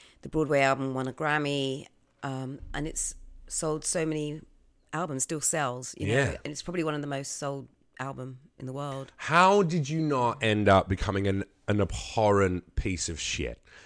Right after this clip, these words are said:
Speaker 2: 'Cause if I was
Speaker 1: <laughs>
Speaker 2: twenty-one and
Speaker 1: You
Speaker 2: I
Speaker 1: don't know that.
Speaker 2: enjoying all that success, were you, were you, were you gregarious twenty-one-year-old? Were you, were you a bit of a rock and roller?
Speaker 1: Not at all.
Speaker 2: No.
Speaker 1: Totally the other way around.
Speaker 2: Really?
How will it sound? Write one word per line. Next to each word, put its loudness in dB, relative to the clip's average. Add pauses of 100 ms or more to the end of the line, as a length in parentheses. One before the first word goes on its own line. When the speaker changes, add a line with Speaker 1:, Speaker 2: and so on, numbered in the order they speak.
Speaker 2:
'Cause 8
if 4
I 12
was 8
Speaker 1:
<laughs> 10
Speaker 2:
twenty-one 8
and 4
Speaker 1:
You 6
Speaker 2:
I 6
Speaker 1:
don't 8
know 6
that. 2
Speaker 2:
enjoying 4
all 4
that 6
success, -2 (160)
were 6
you, 8
were 8
you, 6
were 6
you 4
gregarious 4
twenty-one-year-old? 0
Were -2
you, 0
were 0
you 2
a -6
bit 0
of -8
a -2
rock -2
and -4
roller? 0 (340)
Speaker 1:
Not -2
at -8
all. -4
Speaker 2:
No. 0 (240)
Speaker 1:
Totally -6
the -6
other -4
way -6
around. -10
Speaker 2:
Really? 2